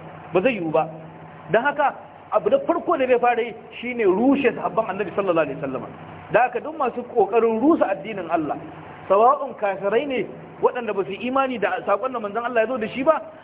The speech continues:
amma suna so su rusa saƙon gaba ɗaya, to yana daga cikin mafi, hanya ta farko da suke bi shine rusa daraja da mutuncin sahabban Annabi alaihi salatu wasallam. Haka kuma waɗanda suke da'awar musuluncin suna cikin musuluncin,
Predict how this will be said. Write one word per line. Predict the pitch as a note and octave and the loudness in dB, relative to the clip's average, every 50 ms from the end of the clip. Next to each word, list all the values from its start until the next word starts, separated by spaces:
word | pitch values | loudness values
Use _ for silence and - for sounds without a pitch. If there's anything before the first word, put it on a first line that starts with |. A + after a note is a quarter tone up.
| - - | -4 -2
amma | E3+ G3 A3+ B3+ C4 | -2 0 0 0 0
suna | C4 D4 C4+ B3 | 0 0 0 0
so | A3 B3+ A#3 | 0 -2 -2
su | F3+ G#3+ | -2 -2
rusa | G#3+ G#3+ A#3+ C#4 D4+ D4+ D4+ C4+ G#3+ | 0 4 6 6 6 6 4 4 2
saƙon | A3+ A3 A3+ B3+ C4 A#3 | 2 0 0 -2 -2 -2
gaba | A#3 A#3+ C4+ C4+ | 0 0 0 0
ɗaya, | C#4 D4 D4 D4+ - - - - - - - | 0 0 0 -2 -4 -10 -16 -20 -18 -6 -2
to | - | 0
yana | G3+ A#3+ B3+ A#3+ | 2 2 4 2
daga | A3 G3+ F3+ F#3+ - | 2 2 0 -2 -4
cikin | F#3 - A#3 A#3 A#3 | 0 2 2 2 4
mafi, | A3+ B3 B3 A#3+ - - - - | 2 2 2 2 -2 -2 0 0
hanya | A#3+ B3+ B3+ A#3+ - - | 0 2 2 0 0 0
ta | A#3 - - | -2 0 0
farko | D4+ D4+ D4 D#4 D4+ | 0 0 2 0 0
da | A#3+ A3+ F#3 | 0 0 -2
suke | A#3 G3+ A#3 A3 G#3 | 0 2 2 2 2
bi | A#3 G3+ - - - - - - | 0 -4 -8 -10 -14 -14 -12 -8
shine | - A#3 B3+ A#3+ A#3 G#3 | -4 -4 -2 0 2 4
rusa | F#3 F#3 G3+ B3+ C4 C4+ C4+ C4+ B3 G3 C#3+ - - - D3+ | 4 4 6 6 4 4 4 4 4 4 2 0 -6 -4 0
daraja | D3+ A#3+ C4 C4+ C4 - A#3+ G3+ F#3 | 2 4 4 4 4 2 0 0 0
da | F#3+ | -2
mutuncin | F#3+ A#3 - - C4+ A#3 A3+ G#3+ F3+ | -4 -6 -6 -6 -6 -6 -6 -6 -4
sahabban | F3 D#3+ E3 E3+ G#3+ G#3 | -4 -2 0 0 0 -2
Annabi | F#3+ F#3 F#3 E3+ | -2 -2 0 0
alaihi | E3+ D#3+ D#3 - | 2 2 0 -2
salatu | - D3 C#3+ C#3 - - - | 0 0 0 0 -2 -6 -10
wasallam. | - A2+ G#2 - - - - - - - - - - - | -8 -8 -10 -10 -12 -14 -16 -16 -16 -16 -16 -14 0 2
Haka | G3 A#3+ A#3+ A#3 | 2 2 2 0
kuma | A3+ A#3 A#3+ A#3+ B3 B3 | -2 -2 0 0 0 2
waɗanda | A3+ A3+ G#3 F#3 F3+ G3 | 0 -2 -4 -4 -6 -6
suke | G#3+ G#3 G#3 | -4 -2 0
da'awar | F#3 F3 F3 G3+ G#3+ | 0 0 0 0 -2
musuluncin | A3+ A#3 A#3 B3+ B3+ C4+ B3+ G#3+ A3 F#3 | -2 -4 -4 -4 -4 -6 -4 -4 -4 0
suna | G3+ G#3 F#3+ F3+ | 2 2 2 2
cikin | - - G#3+ A3 | 0 -6 -8 -8
musuluncin, | A3+ A3 B3+ C#4+ E4 D#4+ - - G3+ | -6 -4 -2 -2 -2 0 -2 -2 -2